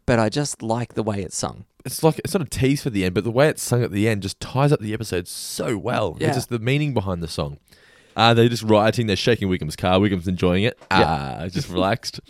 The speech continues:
Speaker 2: <laughs> Burns then gets, uh, the old guys. He goes, "What, is it from, like, nineteen twenties,
Speaker 1: Get some
Speaker 2: nineteen thirties?"
Speaker 1: strike breakers like we used to have in the thirties.
Speaker 2: In the thirties, yeah.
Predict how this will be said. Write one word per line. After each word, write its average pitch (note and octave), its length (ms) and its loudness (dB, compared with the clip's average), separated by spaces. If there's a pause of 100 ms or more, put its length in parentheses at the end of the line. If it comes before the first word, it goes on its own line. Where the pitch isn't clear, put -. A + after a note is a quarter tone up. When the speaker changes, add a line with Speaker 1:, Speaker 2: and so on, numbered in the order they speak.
(220)
Speaker 2:
<laughs> - 320 -20
Burns D3+ 340 6
then C#3 500 2
gets, C3 380 0
uh, G#2 400 4
the A#2+ 220 6
old D3+ 160 10
guys. C#2 320 -2
He - 60 -18
goes, G2+ 160 -4
"What, G#2 140 -6
is C#3+ 120 -4
it C#3 60 0
from, C#3+ 100 -6
like, - 120 -2
nineteen A2 280 2
twenties, D#3 300 2
Speaker 1:
Get C#3 40 4
some B2+ 60 6
Speaker 2:
nineteen G#2+ 160 2
thirties?" A#2+ 80 2
Speaker 1:
strike A2 280 0
breakers F#2+ 380 -4
like G2+ 160 -2
we G2+ 100 0
used G2 180 0
to G#2 40 -2
have G2 140 -6
in F#2 100 -4
the F2 80 -6
thirties. F#2 380 0
Speaker 2:
In G2+ 60 6
the - 60 -2
thirties, A2 360 4
yeah. G#2+ 160 4